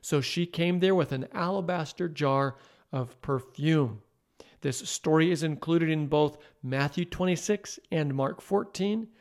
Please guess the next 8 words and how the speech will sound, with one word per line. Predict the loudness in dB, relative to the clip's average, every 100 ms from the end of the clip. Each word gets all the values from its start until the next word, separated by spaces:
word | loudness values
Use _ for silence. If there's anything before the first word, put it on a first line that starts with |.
| -20 0
though | 2
Luke's | 4 4 2 0
account | -6 -2 0 0 0
is | -2
a | -2
bit | -2 -4 -4
more | -2 -2 -2
detailed, | -2 -4 -2 0 0 -2